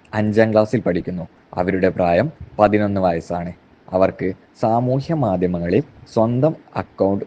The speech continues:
ഉപയോഗിച്ച് ഇടപെടാൻ സാധിക്കുമോ? എന്തുകൊണ്ട്?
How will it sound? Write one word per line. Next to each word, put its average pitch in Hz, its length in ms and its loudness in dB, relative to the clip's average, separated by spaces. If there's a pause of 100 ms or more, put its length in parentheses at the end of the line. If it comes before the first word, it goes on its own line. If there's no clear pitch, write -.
ഉപയോഗിച്ച് 90 560 -2 (540)
ഇടപെടാൻ 101 580 2 (280)
സാധിക്കുമോ? 87 580 0 (500)
എന്തുകൊണ്ട്? 90 500 -2